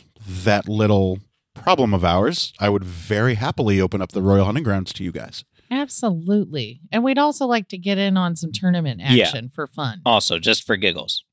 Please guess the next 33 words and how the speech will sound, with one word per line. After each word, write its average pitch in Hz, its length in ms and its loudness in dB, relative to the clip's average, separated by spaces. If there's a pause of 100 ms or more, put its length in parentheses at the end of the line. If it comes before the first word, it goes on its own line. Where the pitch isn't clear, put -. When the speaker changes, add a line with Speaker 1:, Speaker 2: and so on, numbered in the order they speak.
Speaker 2:
Also, 302 300 2
we 214 160 2
think 277 200 0
it'd 254 100 2
be 190 120 2
a 160 60 2
hell 190 200 2
of 175 100 0
a 151 60 0
show. 214 340 2
It's 139 160 -6
the 180 120 -2
first 233 320 -2
one 247 160 2
in 185 100 2
a 151 60 0
while, 127 320 0
right? 156 240 0
Speaker 3:
Do 190 100 2
you 220 120 4
think 226 300 0
there's 185 260 2
time 156 340 2
for 151 140 0
us 156 160 2
to 135 120 2
handle 131 460 2
the 110 240 2
situation 135 840 2
before 135 400 2
the 196 80 0
games, 220 580 0
or 101 600 0